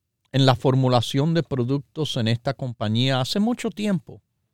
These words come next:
cuando mi padre, que en paz descanse, el doctor Rico Pérez, me dio el cargo de que, bueno,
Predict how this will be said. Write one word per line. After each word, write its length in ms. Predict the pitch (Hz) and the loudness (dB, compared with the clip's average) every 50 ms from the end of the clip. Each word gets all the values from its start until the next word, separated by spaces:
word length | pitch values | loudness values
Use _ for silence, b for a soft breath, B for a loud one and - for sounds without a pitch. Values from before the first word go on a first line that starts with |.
| _ _ _ _ _ _ _ _ _ _ _ _ _ _ _ _ _ _ _ _ | _ _ _ _ _ _ _ _ _ _ _ _ _ _ _ _ _ _ _ _
cuando 360 | - 127 127 123 117 120 117 | -2 2 2 4 4 4 4
mi 100 | 117 113 | 2 2
padre, 480 | - - 123 120 135 156 160 156 156 143 - | 2 4 4 4 4 4 2 0 0 -2 -4
que 80 | - 127 | -6 -6
en 140 | 110 104 | -6 -6
paz 240 | - - 110 117 123 | -4 -4 -4 -2 -2
descanse, 480 | 147 135 - - 151 151 147 139 - 135 | -2 -4 -4 -4 -2 -2 -2 -2 -2 -4
el 80 | 113 | -2
doctor 380 | 101 110 98 - _ 117 117 120 | -2 -4 -4 -2 _ -2 0 0
Rico 220 | 139 135 - 156 | 0 -2 -2 -4
Pérez, 800 | 131 - 165 156 143 117 104 110 - - - - - - - - _ _ _ _ _ _ _ _ _ _ _ _ _ _ _ _ _ _ _ _ _ | -4 0 0 2 2 2 0 -2 -4 -6 -8 -8 -8 -8 -10 -14 _ _ _ _ _ _ _ _ _ _ _ _ _ _ _ _ _ _ _ _ _
me 220 | - 117 120 120 107 | -10 -2 -2 0 2
dio 240 | 117 120 127 139 | 2 4 4 4
el 160 | 156 165 156 - | 4 4 2 2
cargo 480 | 185 180 175 170 165 143 143 135 123 | 4 4 6 6 4 0 0 -2 0
de 220 | 113 117 113 110 101 | 0 0 0 0 -2
que, 420 | - 107 107 104 101 98 - - _ _ _ _ _ _ _ _ _ _ _ _ _ _ _ _ _ _ _ _ _ _ _ _ _ _ _ _ _ _ _ | -2 0 0 2 2 0 -2 -6 _ _ _ _ _ _ _ _ _ _ _ _ _ _ _ _ _ _ _ _ _ _ _ _ _ _ _ _ _ _ _
bueno, 280 | - 202 233 214 - | -6 -4 -4 -4 -8